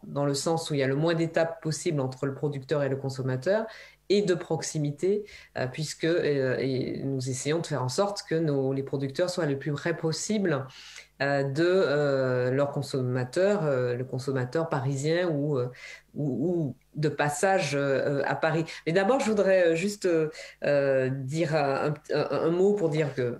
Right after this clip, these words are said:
voilà, j'ai, j'ai entendu, euh, une partie de la présentation, euh, de Monique Poulot, et, euh, je, je, je suis, euh, euh, très heureuse de l'avoir entendue, euh, évoquer, euh, le,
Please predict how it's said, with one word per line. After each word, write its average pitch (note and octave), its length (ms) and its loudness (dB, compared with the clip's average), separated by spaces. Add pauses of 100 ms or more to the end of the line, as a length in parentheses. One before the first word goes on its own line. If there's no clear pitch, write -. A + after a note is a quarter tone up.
voilà, C#3 240 2
j'ai, B2+ 220 -2
j'ai D3 160 0
entendu, E3+ 640 0
euh, C#3+ 100 4 (320)
une F3 160 -2
partie G3+ 320 2
de F#3+ 60 2
la F#3 80 4
présentation, E3 1000 0 (400)
euh, C#3 360 4
de C#3+ 120 0
Monique E3 320 2
Poulot, F#3+ 420 4
et, C#3+ 200 4
euh, C3 220 2
je, C3 200 -4
je, B2 300 -4
je B2 200 -10
suis, C3 320 -4
euh, A#2 80 -2 (500)
euh, B2 500 -2 (140)
très D3 560 2
heureuse E3 260 2
de E3 60 2
l'avoir C#3 260 2
entendue, D3 560 0
euh, C3+ 200 2
évoquer, D#3+ 680 2
euh, C3 260 2
le, C3 260 -2